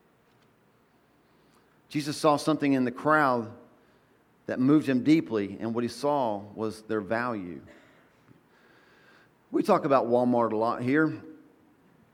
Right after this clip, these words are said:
We try to do it in a nice way. But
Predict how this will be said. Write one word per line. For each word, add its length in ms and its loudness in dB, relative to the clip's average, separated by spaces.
We 100 -16
try 200 2
to 60 2
do 180 2
it 120 -2
in 120 -4
a 40 -4
nice 320 -4
way. 420 2
But 100 -20